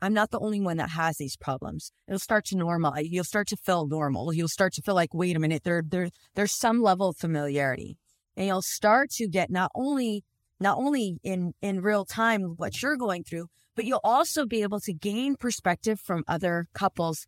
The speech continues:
like you, like you. And that right there is where a lot of the real learning comes from, right? Is in real time application. So there'll be all of these discoveries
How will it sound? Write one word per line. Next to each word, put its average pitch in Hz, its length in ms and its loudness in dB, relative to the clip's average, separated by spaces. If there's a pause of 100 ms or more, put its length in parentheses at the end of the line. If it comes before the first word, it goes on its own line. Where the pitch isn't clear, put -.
like 226 380 0
you, 294 420 0 (400)
like - 260 -2
you. 269 220 -2
And 214 200 -4 (280)
that 247 240 4
right 359 240 0
there 233 220 2
is 220 120 0
where 175 180 2
a 143 80 6
lot 202 340 2
of 208 80 -4
the 180 100 -2
real 190 320 -2
learning 160 440 0 (240)
comes 226 280 2
from, 123 240 -2
right? 208 260 0
Is 180 280 -4 (180)
in 196 200 0
real 247 240 2
time 190 360 0
application. 185 760 -4
So 226 160 4
there'll 214 140 2
be 226 240 -4 (140)
all 311 340 4
of 269 140 -2
these 226 160 -4
discoveries 165 840 -2